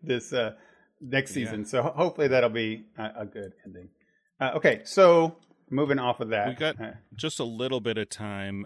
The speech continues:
Speaker 2: Um, have you played any, uh, played any video games worth talking about?
Speaker 1: I
Speaker 2: Anything
Speaker 1: did.
Speaker 2: new?
Speaker 1: I, I
Speaker 2: Exciting?
Speaker 1: played, uh, I actually bought, um,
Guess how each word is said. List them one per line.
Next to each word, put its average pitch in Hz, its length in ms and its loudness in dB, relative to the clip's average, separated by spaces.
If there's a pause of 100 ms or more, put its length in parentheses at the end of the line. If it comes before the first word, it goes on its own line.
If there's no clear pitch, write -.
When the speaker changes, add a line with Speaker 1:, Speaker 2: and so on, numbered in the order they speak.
(120)
Speaker 2:
Um, 107 380 -6 (500)
have 127 160 -12
you 160 540 -8 (500)
played 139 260 -8
any, 123 480 -8
uh, 113 280 -6 (440)
played 123 140 -8
any 120 100 -6
video 120 300 -8
games 120 400 -12
worth 127 140 -14
talking 127 300 -12
about? 131 200 -14 (140)
Speaker 1:
I 175 80 2
Speaker 2:
Anything 277 200 2
Speaker 1:
did. 240 80 4
Speaker 2:
new? - 60 -4
Speaker 1:
I, 143 240 0
I 165 100 0
Speaker 2:
Exciting? 190 220 -4
Speaker 1:
played, 190 220 0
uh, 160 200 2 (160)
I 156 140 0
actually 208 320 -4
bought, 175 320 0 (100)
um, 139 440 -4